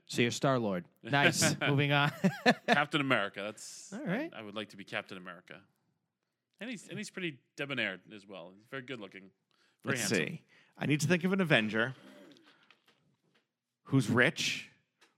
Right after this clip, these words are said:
Speaker 3: pompous, can get whatever they want, and you won't let me be Black Widow. So, I don't know. Would I, would I wanna be Iron Man?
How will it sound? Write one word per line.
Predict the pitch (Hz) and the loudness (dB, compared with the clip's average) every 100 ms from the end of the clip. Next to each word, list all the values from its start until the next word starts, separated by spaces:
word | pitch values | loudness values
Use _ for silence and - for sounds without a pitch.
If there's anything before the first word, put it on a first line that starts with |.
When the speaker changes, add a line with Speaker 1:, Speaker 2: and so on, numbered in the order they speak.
| _ _ | _ _
Speaker 3:
pompous, | - 131 127 - 101 123 - - - _ _ _ _ _ - | 2 4 4 2 -2 -2 -6 -10 -12 _ _ _ _ _ -4
can | 117 107 95 117 - | 0 0 -2 -8 0
get | 143 143 | 2 4
whatever | 151 160 | 4 4
they | 175 | 4
want, | 139 110 139 - _ _ _ - - - | 4 4 0 -4 _ _ _ -20 -20 -6
and | 113 113 | 0 2
you | 110 | 2
won't | 120 - | 0 -2
let | 185 | -4
me | |
be | 151 135 | -2 -2
Black | 113 131 127 | 2 2 2
Widow. | 120 92 104 - _ _ _ _ _ _ | -2 -2 -6 -12 _ _ _ _ _ _
So, | - 131 120 120 135 - _ - - | -4 0 0 0 -6 -12 _ -10 -4
I | |
don't | 453 | -2
know. | 277 | 2
Would | 139 | 2
I, | 143 - | 2 2
would | 180 | -2
I | |
wanna | 180 220 | 0 -2
be | - - | -2 -2
Iron | 160 185 185 | 0 2 4
Man? | 185 185 175 | 4 4 0